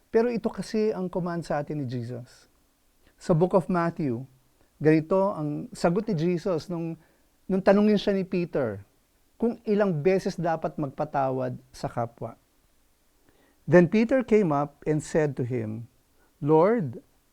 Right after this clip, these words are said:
how often will my brother sin against me and I forgive him? As many as seven times?" Jesus said to him, "I do not say to you seven times, but seventy-seven times."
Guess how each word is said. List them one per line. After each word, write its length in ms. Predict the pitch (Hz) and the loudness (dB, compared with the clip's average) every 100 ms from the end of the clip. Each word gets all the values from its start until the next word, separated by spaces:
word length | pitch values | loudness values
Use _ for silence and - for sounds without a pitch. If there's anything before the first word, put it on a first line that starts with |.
| _ - | _ 2
how 220 | 247 294 | 4 4
often 460 | 214 220 220 220 180 | 4 4 4 0 2
will 160 | 170 | 2
my 160 | 151 139 | 2 0
brother 480 | 123 160 165 147 139 | 2 0 2 2 0
sin 240 | - 165 | 0 -2
against 460 | 151 131 127 - - | 0 0 -2 -4 -6
me 300 | 160 123 139 - - | -2 -2 -4 -10 0
and 220 | 202 214 | 2 2
I 160 | 175 180 | 2 0
forgive 480 | 208 202 180 277 | 2 0 2 0
him? 400 | 269 190 107 98 - _ _ _ _ _ _ _ _ | 2 0 -2 -8 -16 _ _ _ _ _ _ _ _
As 240 | 160 151 160 | 0 0 2
many 320 | 165 170 170 | 2 2 2
as 160 | 147 | 0
seven 320 | - 139 131 127 | 0 0 0 0
times?" 640 | 123 180 339 - - - _ _ _ _ _ _ _ _ _ 120 | -2 -2 -6 -10 -20 -20 _ _ _ _ _ _ _ _ _ -2
Jesus 320 | 143 127 156 | 0 0 -4
said 320 | - 135 131 | -2 -2 0
to 80 | 165 | -2
him, 480 | 143 139 139 143 - _ _ _ - | 2 0 -2 -6 -12 _ _ _ -4
"I 160 | 127 | 0
do 160 | 127 147 | 2 4
not 240 | 196 233 | 4 2
say 320 | - 214 202 | 0 2 4
to 80 | 185 | 2
you 240 | 175 165 151 | 0 0 -2
seven 400 | - 254 190 143 | -2 -2 -2 -2
times, 720 | 117 110 110 170 208 - - _ _ - | -4 -4 -6 -8 -12 -18 -20 _ _ -6
but 240 | 131 135 - | -2 -2 -4
seventy-seven 1400 | - - - 190 214 196 202 190 - - 202 147 117 113 - | -18 -6 0 2 2 0 -4 -6 -8 -2 0 0 -4 -8 -10
times." 640 | 104 - 233 - _ _ | -14 -14 -20 -20 _ _